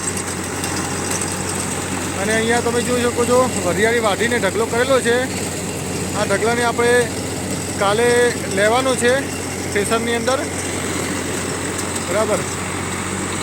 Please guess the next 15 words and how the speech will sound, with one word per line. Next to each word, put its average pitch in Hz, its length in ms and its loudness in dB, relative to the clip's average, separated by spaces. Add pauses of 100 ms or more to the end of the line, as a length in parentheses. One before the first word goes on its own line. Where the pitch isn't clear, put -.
(420)
અને 196 260 2
આજે 202 240 2
તારીખ 240 360 2
થઈ 240 160 2
છે 247 300 4
એકવીસ, 254 380 -2 (1120)
એકવીસ 220 440 0
ત્રણ 233 240 4
બે 220 180 4
હજાર 226 260 2 (380)
ચોવીસ. 202 320 2 (2750)
કાલે 202 300 2
પચીસ 226 300 -2
તારીખ 240 260 4
છે, 262 220 2